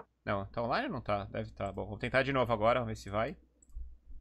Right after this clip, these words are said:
Então, match, elefante trinta e três. Foi.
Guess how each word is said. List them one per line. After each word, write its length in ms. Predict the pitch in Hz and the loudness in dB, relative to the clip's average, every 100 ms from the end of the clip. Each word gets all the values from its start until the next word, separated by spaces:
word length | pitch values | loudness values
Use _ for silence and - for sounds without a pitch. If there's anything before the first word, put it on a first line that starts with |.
| - - - - | -8 0 0 2
Então, 160 | - | 0
match, 540 | 101 123 143 151 - - | 2 4 6 6 4 2
elefante 580 | - - - - - | 0 -2 0 2 2
trinta 280 | - - - | -2 -2 -2
e 120 | - | -2
três. 520 | - - - - - - - - - - - - - - - - - - - - - - _ _ _ _ _ - - - - - - _ _ - - - _ _ _ - | -2 -4 -4 -2 -2 -2 -4 -2 -2 -4 0 4 4 4 4 4 2 4 4 0 -8 -20 _ _ _ _ _ -6 -4 -4 -10 -18 -20 _ _ -20 -20 -20 _ _ _ -6
Foi. 220 | 104 | -4